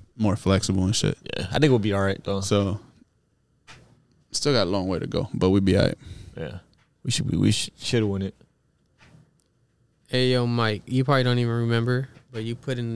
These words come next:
Speaker 3: the notes.
Speaker 1: I saw that one earlier,
Speaker 3: It's
Speaker 1: and I don't
Speaker 3: Chris
Speaker 1: have no
Speaker 3: Dirty
Speaker 1: idea.
Speaker 3: Macking.
Speaker 1: Yeah, I was trying to remember what it was. I was pretty sure I was just messing around. What was it?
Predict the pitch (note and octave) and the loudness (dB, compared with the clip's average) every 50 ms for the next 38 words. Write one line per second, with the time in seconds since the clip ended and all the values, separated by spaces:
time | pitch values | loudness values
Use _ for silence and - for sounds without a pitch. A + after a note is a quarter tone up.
0 | A2 G#2+ A2+ A#2 - - - - - - - A2 - - C3+ B2 B2 B2 A2+ A2 | -6 -4 -4 -4 -6 -6 -10 -12 -6 -2 0 0 2 4 4 4 6 6 6 6
1 | G#2+ G#2+ A2 A2+ A2 A2+ G#2+ G#2+ G#2 G2 B2+ A#2 A2+ B2 B2+ B2+ C3+ B2+ B2 B2+ | 8 8 8 8 8 8 8 6 6 6 4 4 6 6 6 6 6 8 8 8
2 | B2 A#2+ A#2+ B2 A#2+ A#2+ A2+ A2 A2+ A#2 A2+ A2 A2 A2 G#2+ G#2+ - _ _ _ | 8 8 6 6 6 6 6 6 6 6 6 4 2 0 -4 -6 -8 _ _ _
3 | _ _ _ _ _ _ _ _ _ _ _ _ _ _ _ _ _ _ _ _ | _ _ _ _ _ _ _ _ _ _ _ _ _ _ _ _ _ _ _ _
4 | _ _ _ _ _ _ _ _ _ _ - - - - - - A#2+ B2+ D3 D#3+ | _ _ _ _ _ _ _ _ _ _ -18 -16 -16 -12 -4 2 4 6 6 8
5 | E3+ E3 C#3 G#2+ E2 B2+ C#3+ C#3+ - E3+ D#3 D#3 D3+ C#3+ C3+ C3 C#3 C#3+ C#3+ C3+ | 6 6 6 6 6 6 4 6 6 6 6 8 8 8 10 10 8 8 8 8
6 | C3 C3+ C3 B2+ A#2+ A#2 A#2+ B2 B2 C3+ D#3+ E3 D#3+ - - G2+ G#2 G#2+ G#2+ A2 | 8 10 10 10 8 8 8 8 8 6 6 4 2 0 0 2 4 4 6 6
7 | G#2+ G2+ - - - C3+ B2+ A#2 - B2+ A2+ A2 G2+ G#2+ A2 A2 G#2+ G2+ - - | 4 4 2 2 4 4 6 6 6 4 4 4 4 2 4 4 4 4 2 2
8 | G2 G2 G2+ A2 A2+ G#2+ G#2 G#2 G#2+ - - _ _ _ _ _ _ _ _ _ | 0 2 4 4 6 4 4 2 -2 -6 -14 _ _ _ _ _ _ _ _ _
9 | _ _ _ _ _ _ _ _ _ _ _ _ _ _ _ - A#2+ B2 A2+ G#2 | _ _ _ _ _ _ _ _ _ _ _ _ _ _ _ -6 -4 -2 -2 0
10 | A2 A#2+ A#2+ G2+ G2 - | -2 -2 -2 -4 -6 -8